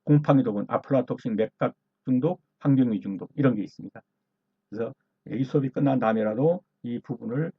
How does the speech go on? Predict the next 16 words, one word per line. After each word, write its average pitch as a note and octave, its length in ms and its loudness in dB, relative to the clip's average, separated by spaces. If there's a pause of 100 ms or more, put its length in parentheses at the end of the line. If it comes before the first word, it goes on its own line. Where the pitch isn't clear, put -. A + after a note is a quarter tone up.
(160)
한번 A2 260 -6
보시면서 A#2 460 -4
정리를 A2 600 -2
해두시기 C#3+ 320 -4
바랍니다. G2+ 540 -2 (1080)
자, F#2+ 160 -10 (420)
주로 F#3+ 340 2
부패한 F3+ 420 -2
감자에서 D3 500 2
생성돼서 C#3+ 640 -2
중독을 D#3+ 480 -2
일으키는 C#3 320 0
물질은, G#2+ 460 -6 (1000)
부패한 E3+ 420 2
감자는 C#3 360 4
뭡니까? A#2 460 -4